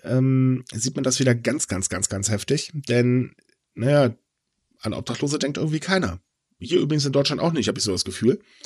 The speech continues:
Ähm, am sechzehnten November wurde ein,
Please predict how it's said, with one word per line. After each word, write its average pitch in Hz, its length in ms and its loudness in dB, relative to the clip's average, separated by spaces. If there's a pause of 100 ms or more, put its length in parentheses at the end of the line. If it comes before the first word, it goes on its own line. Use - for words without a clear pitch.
(800)
Ähm, 156 580 2 (240)
am 156 440 4
sechzehnten 160 680 2
November 131 680 6
wurde 127 280 0
ein, 127 580 2